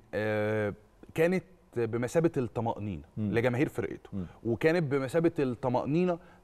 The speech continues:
Speaker 1: في بوزيشن بيعاني منه منتخبنا الوطني من نقص كبير جدًا جدًا. لعيب، آه، لما غاب ابتدينا نعمل عملية الريبليسمنت أو التعويض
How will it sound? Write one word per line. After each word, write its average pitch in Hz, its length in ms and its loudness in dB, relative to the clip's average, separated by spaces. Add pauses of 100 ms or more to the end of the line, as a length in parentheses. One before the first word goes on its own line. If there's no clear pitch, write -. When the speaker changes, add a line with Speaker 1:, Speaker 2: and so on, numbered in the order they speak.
Speaker 1:
في - 100 -4
بوزيشن 151 520 2 (100)
بيعاني 127 440 4
منه 170 240 -2
منتخبنا 147 580 -4
الوطني 160 420 0
من 147 180 -2
نقص - 400 -4
كبير 127 280 0
جدًا 95 340 -4
جدًا. 82 340 -8 (420)
لعيب، 131 460 2 (340)
آه، 113 160 -2
لما 127 340 0
غاب 170 300 2 (180)
ابتدينا 135 460 -2
نعمل 165 300 2
عملية 135 460 2
الريبليسمنت 156 640 -2
أو 127 160 0
التعويض 127 420 2